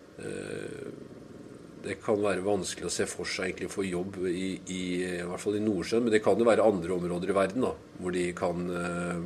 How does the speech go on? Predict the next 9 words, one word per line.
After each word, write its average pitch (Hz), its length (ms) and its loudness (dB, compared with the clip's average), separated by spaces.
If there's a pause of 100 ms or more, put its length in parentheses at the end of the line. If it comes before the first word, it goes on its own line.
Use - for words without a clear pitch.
(320)
få 90 240 0
jobb. 85 300 -2
Så 95 220 -2
det, 92 140 2 (920)
eh, - 880 -10 (640)
det 101 100 0
er 90 160 4
nok, 117 300 4
eh, 110 640 4